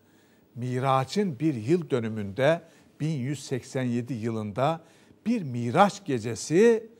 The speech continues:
kimsenin kanını dökmeden oradaki insanların kurtuluş fidyesini veremeyecek olanların yani Hristiyanların, Yahudilerin kurtuluş fidyesini kendi cebinden ödemek suretiyle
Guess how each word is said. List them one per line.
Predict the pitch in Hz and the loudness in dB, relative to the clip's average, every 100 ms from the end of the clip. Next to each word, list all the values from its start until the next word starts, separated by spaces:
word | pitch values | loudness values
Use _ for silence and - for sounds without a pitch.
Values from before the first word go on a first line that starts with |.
| _ _ _ | _ _ _
kimsenin | - 262 277 - 139 131 | -4 -4 -4 -4 -4 -4
kanını | 113 127 123 120 | -6 -4 -4 -2
dökmeden | 156 196 196 151 123 110 82 - _ _ _ _ _ _ _ _ _ _ _ | 4 4 4 -4 -2 -4 -6 -14 _ _ _ _ _ _ _ _ _ _ _
oradaki | 180 208 208 185 220 | 4 4 2 -2 -4
insanların | 180 170 - 170 170 156 202 247 - - - _ | -6 -6 0 0 2 4 4 4 0 -12 -20 _
kurtuluş | 175 151 - 180 262 - | 0 0 0 -2 -2 -2
fidyesini | 180 160 160 151 160 143 | -4 -2 0 0 -2 0
veremeyecek | 143 202 262 208 165 185 180 - | 6 6 6 4 6 4 2 0
olanların | 156 160 156 151 160 165 107 - _ _ _ _ | 4 4 6 4 6 4 0 -10 _ _ _ _
yani | 131 165 180 175 | 4 10 12 10
Hristiyanların, | 147 175 185 - 190 180 175 180 175 | 6 4 4 4 6 6 6 4 4
Yahudilerin | 127 185 170 151 160 151 196 269 262 - _ _ _ _ | 6 8 8 4 4 8 8 8 2 -12 _ _ _ _
kurtuluş | - 180 180 240 294 - | 0 0 0 0 0 0
fidyesini | 185 160 175 - 175 156 | -4 0 2 2 0 -2
kendi | - 160 175 214 185 | 0 -2 -2 -4 -2
cebinden | 175 156 175 156 214 294 302 - | -2 0 -4 0 4 4 2 -4
ödemek | 175 165 151 131 | -4 -4 -2 -4
suretiyle | - 139 123 113 127 117 110 92 | -6 -6 -4 -6 -6 -8 -6 -8